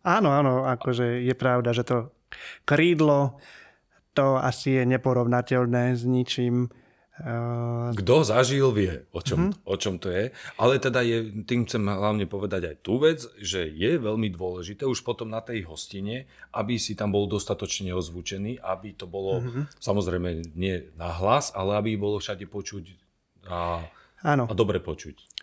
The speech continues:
Speaker 1: Je dôležité, aby sa aj hostia počuli, samozrejme, keď sa chcú porozprávať, lebo tak väčšinou je to pri tej hostine do pozadia,
Speaker 2: Mhm.
Speaker 1: takže je to dôležité nastaviť, eh,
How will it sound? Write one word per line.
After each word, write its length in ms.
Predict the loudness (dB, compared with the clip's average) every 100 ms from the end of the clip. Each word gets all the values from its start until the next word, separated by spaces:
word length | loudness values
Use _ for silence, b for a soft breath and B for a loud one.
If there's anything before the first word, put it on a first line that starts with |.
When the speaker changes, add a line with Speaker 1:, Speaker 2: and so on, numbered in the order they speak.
| B B
Speaker 1:
Je 120 | -2 2
dôležité, 480 | 4 4 2 2
aby 160 | 2 2
sa 160 | 2 2
aj 140 | 2
hostia 260 | -2 0 0
počuli, 460 | 0 0 2 4
samozrejme, 560 | 2 2 2 2 2 2
keď 160 | 0 -4
sa 100 | -6
chcú 220 | -6 -6
porozprávať, 640 | -2 -2 -2 0 2 2
lebo 160 | 2 2
tak 160 | 0
väčšinou 440 | 0 0 2 2 4
je 100 | 2
to 100 | 0
pri 160 | -2
tej 160 | 0 2
hostine 400 | 0 0 0 2
do 80 | 0
pozadia, 680 | -2 -2 -2 0 2 2 0 b b b
Speaker 2:
Mhm. 240 | -8 -4
Speaker 1:
takže 300 | 0 2 4 2
je 120 | 2
to 120 | 0
dôležité 500 | 2 2 2 0 2
nastaviť, 640 | 2 0 0 2 2 0
eh, 100 | 0